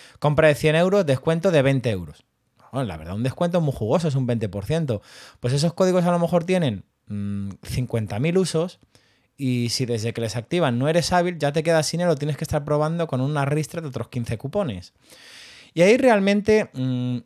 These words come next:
para mí no es un problema. Seguramente que para muchos de mis oyentes tampoco es un problema el estar metiendo códigos de descuento. De hecho, todavía me seguís preguntando cuando vais a hacer alguna compra un poquito grande: "Oye, Droni, eh, ¿hay algún código de descuento activo? ¿Hay algún?". Me seguís preguntando y muchas veces yo os digo:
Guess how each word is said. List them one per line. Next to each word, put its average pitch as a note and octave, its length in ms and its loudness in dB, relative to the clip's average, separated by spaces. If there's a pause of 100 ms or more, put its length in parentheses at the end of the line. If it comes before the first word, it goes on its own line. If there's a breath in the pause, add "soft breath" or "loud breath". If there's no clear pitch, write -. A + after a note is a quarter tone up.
(200)
para C#3+ 220 0
mí G3 100 4
no C4 80 6
es G#3 140 2
un D#3 80 2
problema. A#2 500 0
Seguramente D#3+ 540 0
que D3+ 120 0
para C3 200 2
muchos C#3 260 0
de D#3+ 80 2
mis C#3+ 160 0
oyentes C#3+ 400 0
tampoco A#2+ 360 -2
es C#3 100 -2
un C#3+ 100 0
problema B2+ 380 0
el A#2 240 0
estar B2+ 420 0
metiendo C3+ 460 -2
códigos C#3+ 260 2
de B2 80 2
descuento. C3 460 0
De A2+ 80 2
hecho, E3+ 180 -2
todavía C#3+ 380 2
me C#3+ 120 0
seguís A2+ 360 -4
preguntando C3 580 0
cuando G#2+ 220 -2
vais A#2 140 -2
a - 20 -2
hacer C3+ 160 0
alguna A#2+ 300 0
compra A2+ 280 -2
un A2 80 -2
poquito A2 320 -4
grande: C3 340 -2 (420 loud breath)
"Oye, F3 200 2
Droni, F3+ 320 0
eh, B2+ 140 0
¿hay C#3+ 120 4
algún G#3 280 2
código G3+ 240 4
de G3 120 4
descuento F#3 400 0
activo? G3 380 2
¿Hay D#3 80 4
algún?". F#3+ 380 2 (220)
Me C3 180 0
seguís C3 260 -2
preguntando B2+ 580 0
y G#2+ 60 -2
muchas C3+ 300 0
veces E3 240 0
yo D3 100 -2
os C#3 80 -2
digo: A2+ 160 -2